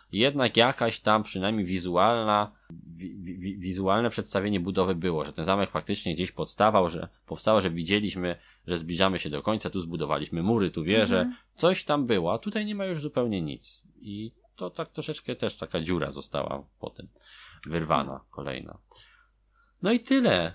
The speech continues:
Speaker 2: I
Speaker 1: chyba
Speaker 2: tyle.
Speaker 1: mniej więcej. Jak byśmy ocenili nasze wrażenia ogólnie z rozgrywek Keilusa Iwona?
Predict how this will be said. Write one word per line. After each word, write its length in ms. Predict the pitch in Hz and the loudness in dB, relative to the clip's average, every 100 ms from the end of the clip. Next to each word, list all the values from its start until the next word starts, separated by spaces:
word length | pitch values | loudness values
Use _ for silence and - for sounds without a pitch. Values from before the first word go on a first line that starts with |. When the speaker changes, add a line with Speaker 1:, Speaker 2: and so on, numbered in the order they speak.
| - | -8
Speaker 2:
I 40 | 113 | -4
Speaker 1:
chyba 260 | 113 90 | -2 2
Speaker 2:
tyle. 320 | 82 247 196 190 | 2 2 0 0
Speaker 1:
mniej 240 | 98 95 | -2 -2
więcej. 640 | 92 80 71 - 67 80 | -2 -4 -8 -12 -10 -2
Jak 180 | 113 180 | 0 0
byśmy 260 | 180 - 143 | -2 -2 -2
ocenili 560 | - 135 127 123 113 | 0 -2 0 -2 0
nasze 260 | 110 - 101 | -2 0 0
wrażenia 520 | 95 90 104 110 98 | 2 4 2 2 2
ogólnie 560 | 92 85 104 98 92 85 | 0 0 0 2 0 -2
z 360 | 82 85 87 - | -4 -4 -6 -6
rozgrywek 600 | 82 80 80 87 82 80 - _ - | -6 -6 -4 -4 -2 -4 -8 _ -10
Keilusa 400 | 78 76 - - | -8 -8 -10 -14
Iwona? 420 | - - 71 - | -14 -16 -16 -16